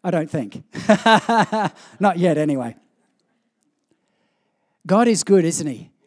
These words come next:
And he wants you and me to live free. Imagine your life at a whole new level of freedom.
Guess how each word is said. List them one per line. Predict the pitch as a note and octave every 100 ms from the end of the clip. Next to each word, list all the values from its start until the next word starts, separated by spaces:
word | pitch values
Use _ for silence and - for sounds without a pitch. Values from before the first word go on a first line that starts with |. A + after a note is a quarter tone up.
| _ _ _
And | D#3+ D3+
he | G#3+
wants | A3 G#3+ - - - -
you | C3+ F3+
and | D#3
me | D3+ D#3+
to | C3+
live | C3+ C#3+ C3
free. | - D3+ C#3 G#2 - _ _ _ _ _ _ _ -
Imagine | F3+ C4 D#4+ D4 C#4 A#3
your | G#3 G#3+ G3
life | F3+ F3 C#3 -
at | - D#3+
a | D#3
whole | - F3+ F3
new | D#3+ D#3
level | C#3 C#3+ C3+ A#2
of |
freedom. | - - B2+ A#2 F2+